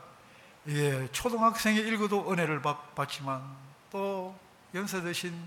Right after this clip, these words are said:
요, 우리, 어,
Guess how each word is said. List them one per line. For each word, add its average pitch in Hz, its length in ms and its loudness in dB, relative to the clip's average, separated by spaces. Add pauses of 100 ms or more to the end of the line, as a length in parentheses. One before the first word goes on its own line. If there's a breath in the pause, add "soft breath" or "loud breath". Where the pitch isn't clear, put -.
(400)
요, 202 160 -8 (360)
우리, 165 300 -6 (1080 loud breath)
어, 156 420 4